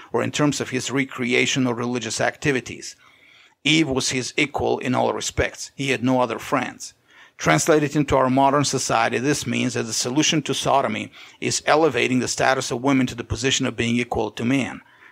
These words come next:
not only judicially and politically and socially in terms of job opportunities, but also psychologically. Fellowship and friendship with women, of course in an ethically controlled and regular way, should be considered superior to friendship and fellowship with boys.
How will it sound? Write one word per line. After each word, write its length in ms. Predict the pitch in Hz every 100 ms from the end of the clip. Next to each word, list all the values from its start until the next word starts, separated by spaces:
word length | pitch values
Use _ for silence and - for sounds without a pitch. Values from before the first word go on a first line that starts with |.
| -
not 200 | 139 160
only 200 | 156 151
judicially 460 | 139 123 143 - 139
and 160 | 120
politically 460 | - 139 139 139 123
and 80 | 117
socially 480 | 135 135 - 127
in 100 | 117
terms 300 | - 139 127
of 80 | 117
job 260 | 123 127 131
opportunities, 680 | 123 123 - 147 135 143 113
but 160 | 117
also 240 | 120 123 127
psychologically. 880 | 127 120 117 123 127 117 - 85 - - - -
Fellowship 540 | - 156 156 151 151 127
and 120 | 123
friendship 400 | - 151 - -
with 240 | 131 -
women, 360 | 139 143 117 - _
of 160 | 127 -
course 300 | 139 139 135
in 60 |
an 160 | 113 123
ethically 420 | 135 - - 131
controlled 640 | - 110 - 151 131 120 127
and 160 | 123
regular 440 | 110 139 131 110 101
way, 340 | 107 113 117 - - -
should 200 | - 160
be 100 | 143
considered 460 | - 127 151 143 135
superior 520 | - - 151 143 135
to 140 | 131
friendship 440 | - 143 139 131 -
and 160 | 120
fellowship 460 | 147 131 123 123 117
with 180 | 110 107
boys. 360 | 139 110 -